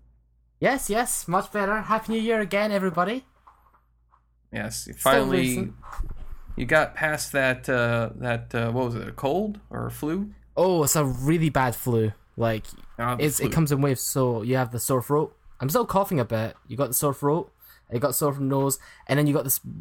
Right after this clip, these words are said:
Speaker 1: friggin' fever that makes you feel really hot and really cold. You ever had that before? Like,
Speaker 2: I've
Speaker 1: you are in
Speaker 2: not
Speaker 1: bed, then you
Speaker 2: had
Speaker 1: feel
Speaker 2: that, but I
Speaker 1: freezing.
Speaker 2: have, I have had strep throat before.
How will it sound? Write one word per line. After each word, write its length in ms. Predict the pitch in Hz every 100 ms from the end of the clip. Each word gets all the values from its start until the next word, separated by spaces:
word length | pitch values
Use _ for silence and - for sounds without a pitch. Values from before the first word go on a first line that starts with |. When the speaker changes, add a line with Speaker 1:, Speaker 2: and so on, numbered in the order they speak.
| -
Speaker 1:
friggin' 440 | - - 156 147 127
fever 580 | - 151 135 117 113 120
that 100 | 123
makes 180 | 131 135
you 60 | 131
feel 160 | 139
really 320 | 117 127 131
hot 320 | 127 131 139 107
and 100 | 123
really 200 | 127 123
cold. 360 | 139 151 170 -
You 100 | 110
ever 140 | 127 123
had 180 | 127 117
that 140 | 110
before? 400 | 117 123 127 123 _ _ _ _ _ _ _ _ _ _ _ - - -
Like, 140 | 104 127
Speaker 2:
I've 460 | 160 185 208 226
Speaker 1:
you 120 | 143 147
are 100 | 147
in 100 | 165
Speaker 2:
not 180 | 196
Speaker 1:
bed, 80 | -
then 80 | 190
you 40 | 185
Speaker 2:
had 80 | 160
Speaker 1:
feel 80 | 156
Speaker 2:
that, 140 | 156 135
but 40 | 131
I 60 |
Speaker 1:
freezing. 80 | 127
Speaker 2:
have, 440 | 180 180 160 - -
I 100 | 113
have 260 | 123 170 185
had 240 | 175 147
strep 440 | - - - 156 -
throat 320 | - 113 -
before. 480 | 113 - 101 107